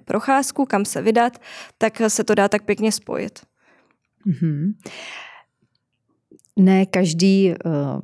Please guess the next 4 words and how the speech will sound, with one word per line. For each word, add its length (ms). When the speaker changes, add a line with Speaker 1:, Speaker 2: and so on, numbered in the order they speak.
Speaker 2:
touží 540
začít 360
podnikat, 680
nicméně 840